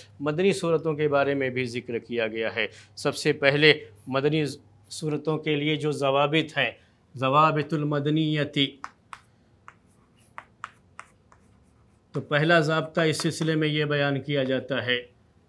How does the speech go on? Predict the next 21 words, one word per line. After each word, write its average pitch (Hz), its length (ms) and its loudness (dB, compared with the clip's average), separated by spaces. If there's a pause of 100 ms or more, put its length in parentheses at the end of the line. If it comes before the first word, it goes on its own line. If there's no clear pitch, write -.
(320)
कि 143 160 2
हर 170 280 6
वो 160 260 0
सूरह 139 540 2 (420)
जिसके 139 500 0
अंदर 127 460 4 (540)
जो 127 200 0
है 131 280 8
कोई 123 520 0 (180)
इबादत 131 580 2
का 131 260 4
कोई 127 280 -2
फरीज़ा 135 580 4
बयान 123 360 4
किया 120 300 -2
गया 117 280 -4
हो 104 360 -10 (340)
या 127 200 4
जो 131 200 -2
है 139 180 6 (440)
हद 151 360 0